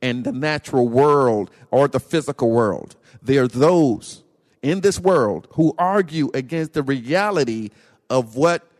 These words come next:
I'm calling metaphysics. Now, metaphysics, when I say I'm calling it, I'm, I didn't create the term. Metaphysics, <laughs> the term metaphysics has been around for centuries.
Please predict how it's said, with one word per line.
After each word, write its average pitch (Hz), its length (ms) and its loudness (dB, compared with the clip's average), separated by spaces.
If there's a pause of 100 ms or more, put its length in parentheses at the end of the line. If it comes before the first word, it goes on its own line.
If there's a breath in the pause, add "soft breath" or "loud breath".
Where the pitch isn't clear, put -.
(560)
I'm 151 180 -6
calling 151 640 -4 (140)
metaphysics. 135 920 -4 (180 soft breath)
Now, 135 220 -4
metaphysics, 147 760 -2
when 135 140 -6
I 139 100 -2
say 143 180 -10
I'm 117 120 -6
calling 143 460 -2
it, 104 140 -8 (320 soft breath)
I'm, 139 360 -6
I 127 100 0
didn't 143 180 -4
create 147 380 -6
the - 60 -14
term. 117 380 -4
Metaphysics, 147 500 -4
<laughs> - 0 -
the - 100 -6
term 147 320 -4
metaphysics 139 600 -4
has 127 180 -6
been 139 160 -4
around 131 300 -2
for 113 80 -6
centuries. 107 720 -10